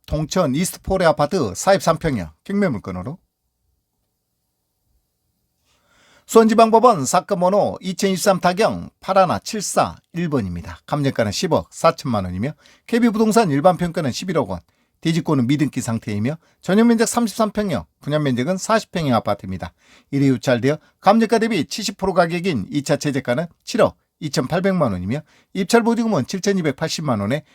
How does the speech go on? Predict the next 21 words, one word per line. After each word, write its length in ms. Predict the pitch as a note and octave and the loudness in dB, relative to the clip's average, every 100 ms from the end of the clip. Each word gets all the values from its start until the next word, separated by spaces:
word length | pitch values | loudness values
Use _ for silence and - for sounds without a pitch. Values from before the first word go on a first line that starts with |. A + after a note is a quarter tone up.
| _ - | _ -4
이 140 | C#3 | -2
차 140 | D#3 | 2
입찰은 440 | C3+ - C#3 D3 - | 0 2 2 0 -2
이천이십오 600 | C#3+ D3+ D#3 C#3 C#3 C#3 | -6 -4 -2 -2 -2 -2
년 220 | D3+ B2 E2 | -2 -2 -4
삼월 300 | - F#3+ D#3 | -2 -2 -2
십구 320 | - - G#3+ | -4 -6 -2
일에 160 | F#3 | 0
진행이 340 | D#3 D3+ C#3+ C#3 | 0 0 0 0
되니 340 | B2+ G#2+ F2 - _ | 0 -2 -4 -10 _
투자에 260 | _ D3+ B2 | _ -2 -2
참고하시 480 | - F#3+ F#3 D#3 A#2 | -2 0 2 2 0
바랍니다. 460 | G#2+ F#2+ F#2 F2 - _ _ _ _ _ _ _ _ _ _ _ _ _ - - - | -4 -4 -6 -8 -14 _ _ _ _ _ _ _ _ _ _ _ _ _ -20 -20 2
경기 260 | G3 A3+ | 4 6
용인시 360 | A#3 G#3 G#3+ A#3+ | 4 4 2 0
수지구 520 | - G3 A3 A3+ A#2 | -2 -4 -2 0 -2
동촌동 760 | - D3 F3 E3+ E3+ G2 E2 F2 | -2 -4 -4 -2 0 -2 -6 -10
더샵 520 | - C#3+ - F3+ B2 | -2 0 2 2 0
동천 460 | - C#3+ C3+ E3 A2+ | -6 -8 -4 -4 -2
이스트포레 540 | D#3 D#3+ - F3 E3 | -4 -6 -8 -4 0
아파트 440 | C#3 C3 B2+ B2 | 0 0 -4 -4